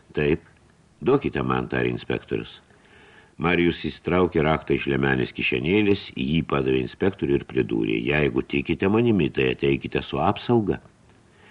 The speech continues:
Inspektorius metė į Marijų tokį žvilgsnį, kokį Volteras būtų metęs į provincijos akademiką, pasiūliusi jam kokį rimą. Staigiu judesiu jis susikišo savo milžiniškas rankas į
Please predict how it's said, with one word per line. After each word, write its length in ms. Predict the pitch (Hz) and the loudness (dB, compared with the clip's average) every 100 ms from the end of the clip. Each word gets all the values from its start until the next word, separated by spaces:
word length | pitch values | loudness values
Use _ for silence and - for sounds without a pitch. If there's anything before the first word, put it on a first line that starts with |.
| - - - - - | -20 -20 -20 -14 -4
Inspektorius 560 | 85 - 156 139 135 | -4 0 0 2 0
metė 320 | 123 143 131 120 | 2 0 2 2
į 80 | 123 | 4
Marijų 260 | 120 107 - | 4 4 2
tokį 300 | 113 92 85 | 2 2 2
žvilgsnį, 400 | 131 131 - 92 | 0 0 -4 -2
kokį 400 | 110 120 - 95 71 | 2 2 2 -2 2
Volteras 720 | 85 85 - 110 120 117 98 104 | 2 2 2 2 4 2 0 -2
būtų 240 | 113 95 | 0 2
metęs 400 | 92 104 98 92 | 2 2 0 -2
į 80 | 90 78 | -2 0
provincijos 580 | 80 101 95 90 85 85 | 4 2 2 0 0 0
akademiką, 640 | 82 95 117 69 - 62 | 0 2 2 2 0 -4
pasiūliusi 640 | 64 64 76 73 71 71 73 | -4 -2 0 0 0 0 0
jam 160 | 73 | 0
kokį 400 | 69 76 - 78 78 | 0 0 0 0 4
rimą. 260 | 71 55 - _ _ - - - - - - - | 2 0 -8 _ _ -20 -20 -20 -20 -20 -20 -2
Staigiu 360 | 98 104 120 | 0 2 2
judesiu 560 | 123 131 117 110 - 104 | 4 4 4 2 2 2
jis 160 | 104 101 | 2 2
susikišo 480 | - 87 104 95 | -2 0 0 0
savo 260 | 85 87 85 | 0 2 4
milžiniškas 720 | 90 90 80 78 73 76 71 | 4 4 4 0 0 -2 -2
rankas 400 | 71 73 82 | -4 0 0
į 100 | 76 | 0